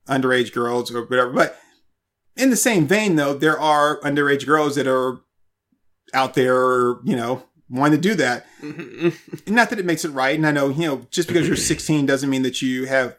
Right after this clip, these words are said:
Speaker 1: full mental capacities to be able to make proper decisions for yourself. Oh, just because you're thirty-five doesn't mean you have full mental capacities to be able to make, you know, proper decisions for yourself.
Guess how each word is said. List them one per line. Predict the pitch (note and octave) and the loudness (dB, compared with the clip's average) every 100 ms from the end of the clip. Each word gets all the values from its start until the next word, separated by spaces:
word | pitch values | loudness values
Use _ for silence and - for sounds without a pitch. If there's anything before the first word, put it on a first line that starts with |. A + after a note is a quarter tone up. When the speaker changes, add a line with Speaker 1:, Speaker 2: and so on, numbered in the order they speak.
| _ | _
Speaker 1:
full | D3+ C3 | 2 2
mental | B2 B2+ | 0 -4
capacities | A#2 C3+ A#2+ A#2 B2 A2+ | -6 -2 -2 -2 -4 -4
to | - | -6
be | C#3 B2 | 0 0
able | A#2+ | 0
to | A#2+ A#2+ | -4 -6
make | A#2 B2+ B2 | -2 -2 -2
proper | - B2 A#2+ | -4 -4 -4
decisions | A2 C3 B2 - | -2 -2 -2 -4
for | A#2+ | -4
yourself. | A2+ - A#2 B2 - _ - _ - | -2 -4 -4 -6 -10 _ -20 _ -4
Oh, | E3 | -4
just | - B2+ | -2 -4
because | C#3 C3 | 0 0
you're | G3 | 2
thirty-five | D#3 C3 B2+ C4+ D#3+ | 2 0 0 2 2
doesn't | B2 C3 | 0 -2
mean | C3 A2+ | -2 -2
you | B2 | -4
have | B2+ A#2 - | -2 -4 -2
full | D3 A#2 | 0 0
mental | A2+ A2+ | -2 -6
capacities | A#2 A#2+ A#2 A2+ B2 A#2 | -6 -2 -2 -2 -4 -6
to | G#2 | -4
be | D#3+ | -4
able | B2 F3 | -4 -2
to | |
make, | D3 A#2+ | -4 -4
you | C3 | -4
know, | A#2+ | -6
proper | - A#2+ | -4 -4
decisions | A#2 A#2 A2 G#2 | -6 -8 -8 -8
for | A#2 | -6
yourself. | A2 - G#2 F#2+ | -6 -6 -8 -10